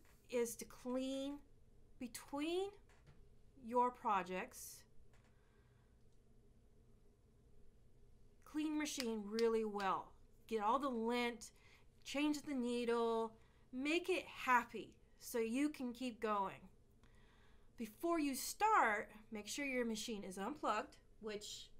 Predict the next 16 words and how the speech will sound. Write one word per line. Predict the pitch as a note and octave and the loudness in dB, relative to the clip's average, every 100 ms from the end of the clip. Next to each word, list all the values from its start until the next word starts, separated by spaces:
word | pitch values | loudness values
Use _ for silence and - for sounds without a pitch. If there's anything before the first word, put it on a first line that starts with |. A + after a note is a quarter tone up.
| - F#3+ | -16 -12
I | |
double | F#3+ F#3+ C#4 | -6 -4 -2
checked | D#4+ B3+ D4 - A3 - | 4 4 4 -4 -14 -10
and | G3 G3 | -6 -2
it | F#3+ | 0
is | D4 | -2
still | - G#3+ A#3+ | 0 2 4
unplugged. | D4+ D4+ B3 A3 B3 - - - - - - - - - | 2 2 4 4 0 -12 -20 -20 -20 -20 -20 -20 -18 -2
And | C4+ D4 D#4 | 2 4 2
the | D4+ | 0
foot | - G4+ G#4+ | 2 2 2
control | - D#4+ C#4 A#3 A#3+ D4 - - - - - - - - | -2 -2 0 2 2 0 -8 -16 -20 -20 -20 -20 -20 0
is | A3+ A3+ A3+ | 2 2 0
unplugged. | A3 A3+ - F4 G#3+ - - - - - - - - - - - - - - - - A3 | -2 -2 2 6 6 4 -12 -20 -20 -20 -20 -20 -20 -20 -20 -20 -20 -20 -20 -20 -16 -6
Never | G#3+ A#3 C4 D#4+ G#4 | 0 4 4 4 2
use | F#4+ D4+ G3+ F#3+ C4 - | 4 4 2 0 -4 -8